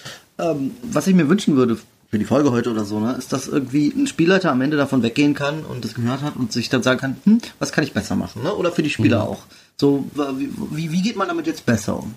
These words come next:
Speaker 1: als, als diese Probleme, die halt einfach da sind? Und der realistische Fakt, der da einfach gesehen werden muss, ist, Justus, dein Spiel vorgestern war einfach saulangweilig.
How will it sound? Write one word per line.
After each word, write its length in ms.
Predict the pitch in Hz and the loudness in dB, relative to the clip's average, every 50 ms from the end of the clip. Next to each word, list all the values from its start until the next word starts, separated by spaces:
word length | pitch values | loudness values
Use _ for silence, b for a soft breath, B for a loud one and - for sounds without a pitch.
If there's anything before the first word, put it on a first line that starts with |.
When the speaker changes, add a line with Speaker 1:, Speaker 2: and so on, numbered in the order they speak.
| - - | -6 -2
Speaker 1:
als, 360 | 117 120 104 - - - - - - | -2 -2 0 -2 -4 -6 -6 -6 -4
als 280 | 123 127 120 - - - | -2 -2 -2 -4 -8 -4
diese 300 | - 123 117 110 127 120 | 0 0 4 4 4 2
Probleme, 460 | - - - 120 120 123 127 123 120 | 2 0 0 2 4 6 6 6 4
die 140 | 117 117 120 | 4 4 2
halt 140 | 123 113 - | 2 0 0
einfach 220 | 113 110 - 123 | -4 -2 -2 -2
da 180 | - 117 107 101 | 0 2 0 0
sind? 160 | - - - B B B B B B B | 0 -6 -14 B B B B B B B
Und 180 | - 143 143 156 | 0 0 0 0
der 120 | 156 139 | -2 -2
realistische 520 | 139 131 127 131 170 - - 226 202 185 175 | -2 -2 -2 -4 -4 -4 0 0 0 0 0
Fakt, 300 | - - 127 - - - | 0 0 -2 0 2 0
der 80 | 170 | 2
da 100 | 143 120 | 2 4
einfach 280 | 110 123 123 127 131 123 | 2 0 -2 -2 -4 -4
gesehen 320 | 127 123 110 123 123 120 | -4 0 2 2 2 4
werden 220 | 117 120 120 117 113 | 2 2 4 6 6
muss, 300 | 110 131 160 - - - | 6 4 2 0 -6 -2
ist, 340 | - 156 190 196 - - - _ _ _ _ _ _ _ _ _ _ _ _ _ _ _ _ _ _ _ _ _ _ _ _ _ _ _ _ _ _ _ _ _ - | 0 2 2 0 -2 -10 -14 _ _ _ _ _ _ _ _ _ _ _ _ _ _ _ _ _ _ _ _ _ _ _ _ _ _ _ _ _ _ _ _ _ 2
Justus, 340 | 147 151 156 - 220 214 - | 2 2 4 4 2 4 4
dein 160 | 208 180 - | 4 2 2
Spiel 280 | - - - 131 139 143 | 0 0 2 2 2 4
vorgestern 520 | - 143 123 123 139 156 - 226 220 185 | 2 2 2 2 0 0 2 2 4 4
war 100 | 165 - | 4 0
einfach 280 | - 120 - - 185 - | 0 -2 -2 -2 -2 -2
saulangweilig. 920 | - 107 107 117 135 160 160 160 165 147 127 101 95 - 95 92 - - | -2 -2 0 2 4 4 4 4 4 2 0 -2 -4 -6 -10 -10 -12 -16